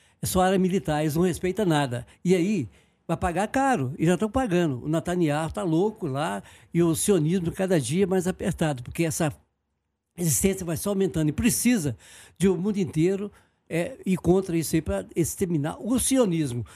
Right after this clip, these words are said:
E o caso do, do governo brasileiro continua aí caladinho, só falando de um genocídio, e agora, e continua mantendo a sua relação econômica com Israel, como os países aí da, da Europa e os, e o, e os Estados Unidos,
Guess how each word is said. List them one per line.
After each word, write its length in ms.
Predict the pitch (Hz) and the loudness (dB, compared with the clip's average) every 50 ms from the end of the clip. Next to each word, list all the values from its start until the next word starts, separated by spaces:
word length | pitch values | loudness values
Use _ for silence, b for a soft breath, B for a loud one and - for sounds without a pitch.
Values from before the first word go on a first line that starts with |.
| B B B | B B B
E 60 | 208 | -2
o 60 | 233 - | -2 0
caso 380 | - - 196 190 190 180 147 | 0 0 2 2 2 2 0
do, 320 | 170 175 165 147 156 160 143 | 0 -2 0 0 -2 -4 -4
do 60 | 135 | -2
governo 340 | 131 156 139 165 160 151 151 | -2 2 2 2 2 2 0
brasileiro 480 | 165 165 143 143 151 156 165 202 214 | 0 -2 0 0 2 2 2 2 2
continua 460 | - 233 240 - 233 214 185 190 190 | 0 -2 -2 0 0 0 2 2 2
aí 80 | 180 175 | 2 0
caladinho, 580 | 170 - 214 220 220 208 151 147 175 208 220 - | -2 -2 0 0 0 0 2 2 2 2 0 -2
só 180 | - 233 220 | 0 -2 -2
falando 320 | 220 214 196 185 190 185 165 | 0 0 2 2 2 2 2
de 80 | 160 | 2
um 20 | 151 | 2
genocídio, 640 | 156 170 156 151 143 - - 202 226 247 233 269 233 B B B B B | 2 2 2 0 0 -2 0 -2 -2 -2 -2 -4 -8 B B B B B
e 80 | 180 196 | 2 2
agora, 280 | 190 175 143 185 - 190 | 2 2 0 -2 -2 -2
e 40 | |
continua 560 | - - 247 - - 233 214 196 208 233 247 226 | -2 -2 -2 0 0 -2 0 0 0 0 0 0
mantendo 420 | 214 208 190 - - 185 190 185 | 0 0 0 0 0 0 0 0
a 40 | 165 | -2
sua 180 | - - 190 | -2 -2 -2
relação 400 | 156 175 190 175 147 - - 180 | -2 -2 -2 -2 -2 0 0 0
econômica 480 | 180 - 202 190 165 156 170 175 165 - | 0 2 2 2 2 2 2 0 -4 -8
com 160 | - 180 202 | -6 -4 -4
Israel, 460 | 202 165 208 220 196 160 156 151 139 B B B B | -2 -2 -2 -2 0 0 0 0 -2 B B B B
como 320 | - 170 175 175 160 139 - B B B B | -2 0 2 2 2 0 -4 B B B B
os 120 | 175 - - | -4 -4 -2
países 500 | - 170 143 151 156 143 117 - - B B B B B B B B - | -2 -2 0 2 0 0 0 -4 -8 B B B B B B B B -2
aí 180 | 139 151 156 | -2 0 0
da, 240 | 143 147 135 131 131 | 0 -2 -4 -4 -4
da 120 | 127 139 | -2 -2
Europa 460 | 143 139 131 135 143 151 147 - 147 139 | 0 0 2 2 4 2 2 2 0 -2
e 60 | 135 | 0
os, 160 | 135 117 - | 0 -2 0
e 160 | 165 147 147 | 0 2 2
o, 180 | 143 139 143 - | 2 2 0 0
e 80 | 139 | 0
os 220 | 139 139 135 127 117 | 0 0 0 -2 -4
Estados 320 | 117 - 147 147 151 127 | -4 -2 0 0 0 2
Unidos, 400 | 156 160 165 190 220 202 - - | 2 2 4 2 2 -2 -6 -10